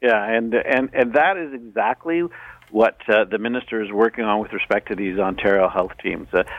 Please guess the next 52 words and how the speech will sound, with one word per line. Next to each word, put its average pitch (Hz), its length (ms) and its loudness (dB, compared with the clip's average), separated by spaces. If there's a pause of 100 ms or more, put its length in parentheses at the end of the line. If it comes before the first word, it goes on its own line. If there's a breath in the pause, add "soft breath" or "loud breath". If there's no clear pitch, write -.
what - 160 2
we 330 80 2
wanna 170 240 4
do 117 160 -6
is 98 100 -6
get 117 180 -2
to - 100 0
a 156 60 2
system 117 420 -2
where, 110 260 4 (300 loud breath)
look, 113 240 2
if - 120 -12
you, 95 300 0 (560)
from 147 160 0
your 113 140 -4
doctor 156 500 0 (140)
to 98 520 -18
if 104 160 -18
you're 95 200 -18 (160)
going 135 240 2
in 135 120 -2
for 107 280 -2
a 95 40 -6 (120)
surgery, 135 440 2 (480 loud breath)
uh, 107 200 4
it's - 180 -8 (300)
one 143 340 0
person. - 440 -8 (240)
And 110 280 -2
you 139 140 4
know 151 180 2
that 123 160 2 (380)
when 170 240 -2
you 175 140 -4
have 135 260 0 (260)
left 117 360 2 (140)
the 123 80 -2
hospital, 107 440 -2
when 127 160 -4
you're 165 120 -4
discharged, 107 640 -4 (260 soft breath)
you 131 100 0
don't 208 120 4
have 240 140 0
to 220 60 -6
make 185 160 -4
a 120 60 -6
call 131 460 2
to - 120 -16
get 160 140 -2
home 160 240 -6
care. 180 340 -2